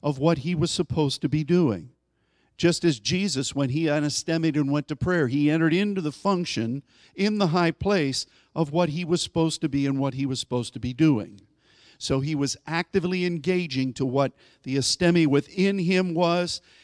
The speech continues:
and what his calling from God is and what God is asking him to do in a place or in a point of ministry. Um, when Jesus in Mark ten was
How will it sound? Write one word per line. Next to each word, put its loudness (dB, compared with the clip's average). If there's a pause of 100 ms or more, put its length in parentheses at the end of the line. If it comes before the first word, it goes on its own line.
(120)
and -2
what 0
his 0
calling 0
from -2
God 2
is 2 (280)
and 2
what 2
God 2
is 2
asking 0
him 2
to 4
do 2
in -4
a -8
place -6
or -2
in -2
a -4
point -6
of -8
ministry. -4 (1040)
Um, -2 (560)
when 2
Jesus 0
in 2
Mark 2
ten 2
was -4